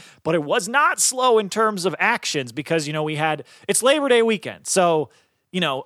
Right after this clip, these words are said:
uh, you got an insurgent labor movement, you gotta do something big for Labor Day weekend. And so we've talked, I think, before in the past about one of the tactics that Starbucks has been using to do community, or Starbucks Workers United, uh, excuse me, has been doing for community outreach, for support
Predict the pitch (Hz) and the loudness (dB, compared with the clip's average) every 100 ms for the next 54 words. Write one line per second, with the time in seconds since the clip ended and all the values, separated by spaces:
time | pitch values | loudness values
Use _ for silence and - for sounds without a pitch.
0 | 165 165 175 175 170 156 156 156 - 220 | 0 0 2 2 2 2 -2 -4 0 2
1 | 247 226 233 _ _ - 185 214 208 190 | 2 0 -4 _ _ -2 2 2 2 2
2 | 185 170 143 - 165 196 196 185 185 170 | 2 0 -4 -6 2 2 2 -2 -2 -2
3 | 151 151 120 143 143 143 135 143 135 131 | -4 -6 -4 -2 -2 -2 -2 -4 -4 -6
4 | 127 - 156 - - - - _ _ 208 | -4 0 0 -2 -10 -20 -20 _ _ -2
5 | 233 208 269 302 220 202 196 - 160 170 | 0 2 2 2 -2 -2 -4 -4 -2 2
6 | 156 135 - 147 156 - 147 135 131 160 | 0 -2 -6 -4 -4 -4 -2 -2 0 0
7 | 220 190 180 170 147 - 147 - 127 143 | 0 -2 -2 -2 -4 -6 -10 -8 -4 -2
8 | 131 131 - 120 135 262 269 220 156 151 | -2 -4 -8 -10 -8 -6 -4 -4 -2 -4
9 | - 147 165 160 147 139 - 175 135 143 | -4 -6 -4 -4 -4 -6 -2 -2 -2 -6
10 | 120 113 117 165 131 92 - - - - | -8 -10 -4 -4 -4 -10 -18 -20 -20 -18
11 | - 110 120 131 123 120 123 131 165 - | -16 -16 -14 -12 -12 -8 -8 -8 -12 -18
12 | - - - 147 135 156 147 135 147 196 | -20 -10 -4 -2 -4 -6 -6 -4 0 0
13 | 185 143 113 - - _ _ _ - - | -2 -10 -12 -16 -16 _ _ _ -4 -2
14 | 175 - 302 294 156 | -2 0 2 2 0